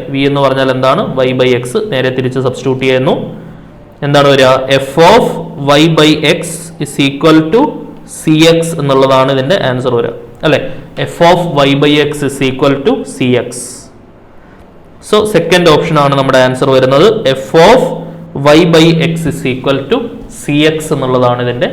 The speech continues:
ഉത്തരം വരിക. ഡിഫറൻഷ്യൽ ഇക്വേഷനിൽ നിന്നുള്ള ഒരു ഇമ്പോർട്ടന്റ് ക്വസ്റ്റ്യൻ ആയിരുന്നു. അടുത്ത ഒരു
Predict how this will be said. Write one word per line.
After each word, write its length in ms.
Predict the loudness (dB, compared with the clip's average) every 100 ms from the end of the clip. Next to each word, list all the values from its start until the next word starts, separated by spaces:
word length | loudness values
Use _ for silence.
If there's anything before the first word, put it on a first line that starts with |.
| -6
ഉത്തരം 240 | -6 -4 -4
വരിക. 140 | -8 -12 -18 -20 -20 -20 -20 -20 -20 -20 -20 -20 -20 -20 -14 -6
ഡിഫറൻഷ്യൽ 400 | 0 2 2 2 2
ഇക്വേഷനിൽ 380 | 2 2 0
നിന്നുള്ള 240 | 0 2 0 0 -2
ഒരു 80 | -2
ഇമ്പോർട്ടന്റ് 380 | 0 0 2 0
ക്വസ്റ്റ്യൻ 280 | -2 -2 -2
ആയിരുന്നു. 260 | 0 0 -2 -4 -10 -16 -20 -20 -20 -20 -20 -20 -20 -20 -20 -20 -20 -20 -12 0
അടുത്ത 240 | 0 2 2 4
ഒരു 100 | 4